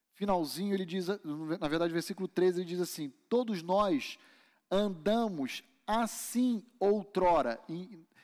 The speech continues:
assim como, como filhos de, da desobediência, seguindo as inclinações da nossa carne."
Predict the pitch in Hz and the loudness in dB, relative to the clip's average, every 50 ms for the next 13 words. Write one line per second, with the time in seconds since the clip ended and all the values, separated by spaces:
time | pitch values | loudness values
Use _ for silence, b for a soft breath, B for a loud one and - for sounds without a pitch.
0 | b b b b b b _ _ - 165 160 - - 262 277 247 - - 254 240 | b b b b b b _ _ -2 -2 -2 0 0 0 0 0 2 4 4 4
1 | 214 165 135 120 107 - - b b b b b b b b b _ - 190 196 | 4 2 0 -2 -8 -16 -18 b b b b b b b b b _ -4 -2 -2
2 | 190 165 - - 202 220 226 202 208 185 160 180 185 175 180 170 151 147 147 156 | -2 -6 -6 -2 0 2 2 2 0 -2 -4 -4 -2 2 2 2 0 0 -2 -2
3 | 180 165 156 170 160 135 143 151 147 143 127 113 - - - - - _ _ _ | 0 2 4 2 2 2 0 -2 0 -2 -2 -4 -6 -10 -14 -16 -18 _ _ _
4 | _ _ _ _ _ _ _ _ _ _ _ _ - - - 202 196 185 160 147 | _ _ _ _ _ _ _ _ _ _ _ _ -20 -12 -8 -6 -6 -6 -8 -10
5 | 147 143 143 160 202 240 262 269 262 233 262 254 262 - 175 175 175 165 151 180 | -14 -14 -8 -4 0 0 0 0 0 -2 -2 -2 -2 -2 -2 -2 -2 -2 -4 -8
6 | 170 - 180 180 175 165 151 - - - - 190 208 220 208 185 175 160 151 160 | -10 -10 -8 -4 -2 -2 -2 -4 -6 -6 -4 -2 -2 -2 -2 0 0 -2 0 2
7 | 170 185 185 - - 196 175 - - _ _ - 143 143 139 120 - - - - | 0 0 0 -2 -4 -6 -6 -6 -10 _ _ -2 0 0 0 -2 -6 -10 -18 -20